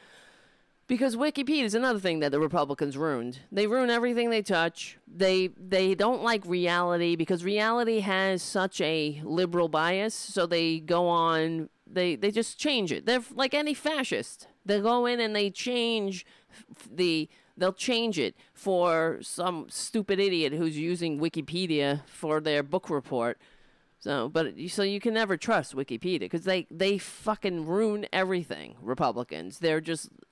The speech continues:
effing liars. That's one thing you can't say about Democrats. Like, they won't go in and, well, maybe, I mean, maybe there'll be some, uh, D L Cers who might do something like that.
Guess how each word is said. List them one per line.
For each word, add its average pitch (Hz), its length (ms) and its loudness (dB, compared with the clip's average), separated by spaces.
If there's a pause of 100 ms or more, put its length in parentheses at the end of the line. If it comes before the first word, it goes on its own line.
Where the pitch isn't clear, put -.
(140)
effing 170 360 -2
liars. 139 800 0 (320)
That's 262 180 -2
one 285 160 0
thing 190 160 -2
you 160 120 -4
can't 165 260 -2
say 170 140 -2
about 135 240 0
Democrats. 127 440 -4
Like, 175 140 -6
they 202 160 0
won't 240 240 0
go 202 240 2
in 185 240 2
and, 131 260 -2 (320)
well, 185 120 0
maybe, 143 280 0 (140)
I - 60 -6
mean, 127 160 -2
maybe 127 260 -2
there'll 101 180 -6
be 107 180 -4
some, 113 380 -8
uh, 85 200 -8 (500)
D 127 180 -4
L 101 120 -4
Cers 98 520 -6
who 117 100 -8
might 107 260 -12
do 90 180 -8
something 101 320 -12
like 92 160 -12
that. 110 220 -10